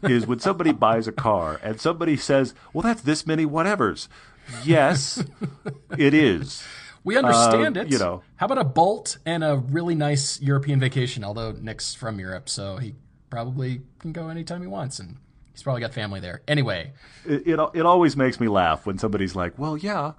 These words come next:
Speaker 1: you bought a Ferrari, but you could buy ten F R Ss." Unless you're stocking a race team, there's no reason to buy ten F R Ss. So this is the strangest math ever.
Speaker 2: Oh, that's pretty
Speaker 1: But
Speaker 2: funny.
Speaker 1: anyway.
Speaker 2: Well, uh,
Speaker 1: I mean, I don't, I,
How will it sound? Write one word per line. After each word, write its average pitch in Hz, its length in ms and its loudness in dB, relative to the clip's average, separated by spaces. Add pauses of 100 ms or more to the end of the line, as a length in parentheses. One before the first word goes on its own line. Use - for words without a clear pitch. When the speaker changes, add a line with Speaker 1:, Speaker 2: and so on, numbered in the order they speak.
(420)
Speaker 1:
you 160 100 -2
bought 151 220 0
a 127 40 0
Ferrari, 143 440 -4
but 101 200 -6
you 131 60 -2
could 127 160 -6
buy 127 160 -2
ten 147 240 -4
F 143 180 -4
R 139 120 -4
Ss." - 360 -8 (600)
Unless 226 320 -6
you're 214 140 -2
stocking 226 520 -4
a 147 60 -2
race 170 420 -4
team, 78 460 -8 (560)
there's 180 180 4
no 190 80 4
reason 208 320 0
to - 60 -4
buy 240 220 4
ten 170 240 -2
F 113 140 -4
R 101 120 2
Ss. 85 400 -6 (340)
So 185 200 2
this 226 220 0
is 226 100 -6
the 214 120 -4
strangest 202 580 -2
math 196 300 2
ever. 233 380 2 (680)
Speaker 2:
Oh, 208 380 2
that's 185 160 -6
pretty 185 220 -8
Speaker 1:
But - 80 -14
Speaker 2:
funny. - 200 6
Speaker 1:
anyway. 67 220 -2 (380)
Speaker 2:
Well, 202 260 8
uh, 196 220 8
Speaker 1:
I - 40 6
mean, 180 80 4
I 214 80 4
don't, 254 220 0
I, 220 120 4